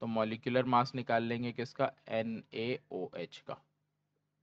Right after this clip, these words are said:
सोडियम का ट्वेंटी थ्री, हाइड्रोजन का वन, ऑक्सीजन का सिक्सटीन। इन सबको ऐड कर लेंगे तो फ़ोर्टी आ जाएगा। सही,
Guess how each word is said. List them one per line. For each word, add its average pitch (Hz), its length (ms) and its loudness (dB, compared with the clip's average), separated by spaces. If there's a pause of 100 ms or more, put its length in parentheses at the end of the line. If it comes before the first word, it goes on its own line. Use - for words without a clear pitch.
(680)
सोडियम 113 500 0
का 117 120 2
ट्वेंटी 117 400 0
थ्री, 135 280 0
हाइड्रोजन 101 600 -2
का 101 160 0
वन, 113 340 0
ऑक्सीजन 98 520 -6
का 135 180 2
सिक्सटीन। - 760 -12 (460)
इन 98 140 -8
सबको - 340 -4
ऐड 117 320 0
कर 127 140 2
लेंगे 117 280 0
तो 110 120 -4
फ़ोर्टी - 460 0
आ 69 80 -4
जाएगा। - 340 -10
सही, 143 280 0